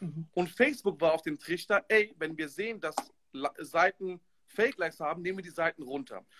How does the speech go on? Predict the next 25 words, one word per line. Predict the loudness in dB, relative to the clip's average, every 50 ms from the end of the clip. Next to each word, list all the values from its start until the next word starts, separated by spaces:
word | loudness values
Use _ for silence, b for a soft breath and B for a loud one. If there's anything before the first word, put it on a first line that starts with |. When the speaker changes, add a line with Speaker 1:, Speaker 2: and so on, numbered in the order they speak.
| b b b
Speaker 2:
Und | b
Speaker 1:
Oder | 6 6
Speaker 2:
ich | 6 8
habe | 8
Speaker 1:
sperren | 8 8 6 4
sie, | 4
Speaker 2:
über, | 4 4
Speaker 1:
ja. | 4 2 -2
Speaker 2:
ich | -8 -2 2
habe | 4 4 6 4
über, | 4 2 0 0 0 -4
über | -6 -6 -6
viele | -6 -6 -8 -6 -6 0
Jahre | 4 6 6 6 4 2 0
meine | 0 0 0 -2 -2
Seite | -2 0 0 0 0 -2
immer | -4 -4 -6 -6
sehr, | -4 0 2 4 4 2
sehr | 2 -2 -6
gepflegt. | -6 -8 _ -4 -2 -2 -2 -2 -4
Immer | -4 -4 -4 -4
Content | -2 -4 -4 -4 -2 -2 -4 -4 -6
gepostet, | -10 -8 -6 -6 -6 -6 -6 -8 -10 -10 _ _
Videos, | -14 -14 -14 -8 -4 -2 -2 -2 -2 -4 -8 -12 -18 _ _ _ _ _
Fo-, | 2 4 6 6 6